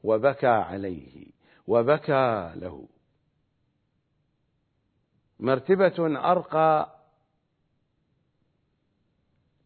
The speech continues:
من المرتبة التي يعبر عنها: "وبكى عليه". نحن نبكي على الحسين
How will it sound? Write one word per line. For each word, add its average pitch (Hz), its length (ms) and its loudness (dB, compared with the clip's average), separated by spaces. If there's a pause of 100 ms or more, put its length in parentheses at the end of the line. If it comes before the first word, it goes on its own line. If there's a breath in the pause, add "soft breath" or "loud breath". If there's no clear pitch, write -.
(260)
من 147 520 2 (160)
المرتبة 139 840 2
التي 147 760 0 (1500)
يعبر 131 920 4
عنها: 127 760 0 (260 soft breath)
"وبكى 123 500 4
عليه". 104 880 0 (2250 soft breath)
نحن 135 260 -2
نبكي 185 580 2
على 120 260 2
الحسين 98 520 -8